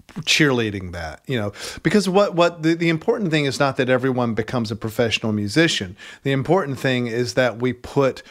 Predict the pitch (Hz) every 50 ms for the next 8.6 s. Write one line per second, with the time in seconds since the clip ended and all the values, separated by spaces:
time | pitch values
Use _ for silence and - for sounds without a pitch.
0 | - - - 131 131 127 123 120 - - 156 160 - 139 117 - - - 131 127
1 | 127 123 113 107 117 113 113 110 110 107 - - - 120 113 113 110 101 107 104
2 | - - - 139 135 135 131 131 131 131 123 - 123 113 107 - - - 135 127
3 | 123 120 104 110 113 113 110 - - - 151 151 156 139 120 110 117 139 - _
4 | _ _ _ _ _ - - - - _ - 151 143 143 143 143 139 - 156 147
5 | 147 147 139 123 - 147 139 131 - 143 135 131 120 113 123 123 120 120 113 -
6 | - - 127 123 120 120 113 - - - - 120 117 117 110 110 110 110 110 110
7 | - _ - 120 110 110 107 107 104 98 - - _ _ _ _ _ _ _ _
8 | _ _ _ _ _ - 113 107 104 104 104 101